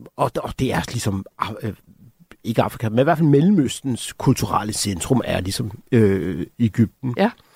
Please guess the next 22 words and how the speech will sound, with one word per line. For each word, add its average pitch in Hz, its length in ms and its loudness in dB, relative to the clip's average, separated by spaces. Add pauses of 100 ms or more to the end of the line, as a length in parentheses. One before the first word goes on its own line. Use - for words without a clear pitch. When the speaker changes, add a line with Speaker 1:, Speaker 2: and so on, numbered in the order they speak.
(380)
Speaker 1:
Øhm, 120 1000 4
ja, 165 260 0 (280)
så, 147 220 0
så 139 160 -2
ja, 135 240 0 (180)
jeg 143 80 -10
er - 60 -10
politisk 220 400 2
nørd. 202 320 2
Jeg 143 100 -6
synes, 170 180 -2
det, - 260 -6
det, - 320 2 (140)
det 139 380 4
er 117 40 -4
spændende, 160 340 0
at - 20 0
jeg 170 80 -2
går 131 160 -4 (180)
meget 135 340 2
op 165 180 -4
i, 165 320 -6